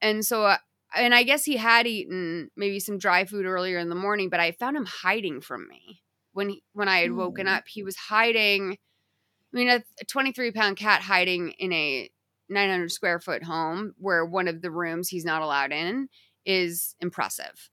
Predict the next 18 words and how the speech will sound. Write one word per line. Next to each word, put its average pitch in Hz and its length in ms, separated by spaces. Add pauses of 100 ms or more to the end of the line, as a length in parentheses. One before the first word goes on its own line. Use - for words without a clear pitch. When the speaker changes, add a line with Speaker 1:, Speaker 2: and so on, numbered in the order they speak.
(280)
Speaker 2:
Mm-hmm. 165 240 (140)
Speaker 1:
So 202 300
I 202 180
was 208 140
like, 170 300
and 190 140
I 196 80
was 233 180
walking 170 300
around 160 240
for, 170 80
like, 147 140
twenty 190 280
minutes 180 300
and 165 140
pigeons, 190 560
no 175 400
help. 143 420